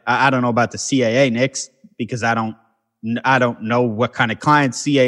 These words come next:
A is gonna have, but Kentucky tends to get great pro players. So if they can recruit Kentucky players because they have Kenny Payne,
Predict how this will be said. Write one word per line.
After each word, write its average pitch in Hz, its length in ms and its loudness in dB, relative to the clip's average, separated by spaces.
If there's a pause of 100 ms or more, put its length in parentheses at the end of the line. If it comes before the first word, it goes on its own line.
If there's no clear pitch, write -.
(140)
A 127 60 -2
is 117 140 -6
gonna 117 180 -4
have, 131 420 0 (440)
but 156 180 2
Kentucky 185 580 0 (280)
tends 156 320 -6
to 165 60 -2
get 185 360 0
great 139 480 -2 (340)
pro 160 240 4
players. 180 640 2 (400)
So 147 340 2
if 135 200 -4
they 170 140 4
can 156 340 0
recruit 165 720 0
Kentucky 156 520 0
players 131 340 0
because 123 400 -6
they 127 140 0
have 127 200 0
Kenny 139 260 -2
Payne, 147 420 -2